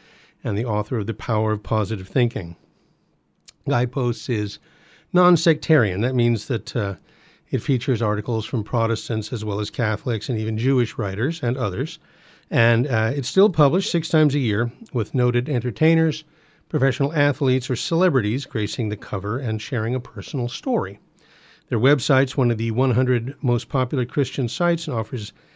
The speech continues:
daily devotionals and inspiring articles and is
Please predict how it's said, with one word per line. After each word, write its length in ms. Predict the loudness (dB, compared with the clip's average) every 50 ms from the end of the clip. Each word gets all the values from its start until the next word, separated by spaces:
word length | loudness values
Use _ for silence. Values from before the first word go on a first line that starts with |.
| _ _ _ _ -2
daily 320 | 4 6 6 6 6 4
devotionals 760 | 2 2 2 2 4 2 2 0 0 -2 0 0 -2 -2 -2
and 60 | -2 -2
inspiring 460 | -2 -2 -4 -2 0 0 0 0 0
articles 560 | -2 -2 -4 -4 -8 -8 -8 -6 -6 -6 -6
and 140 | -6 -4 -2
is 300 | 0 2 2 0 0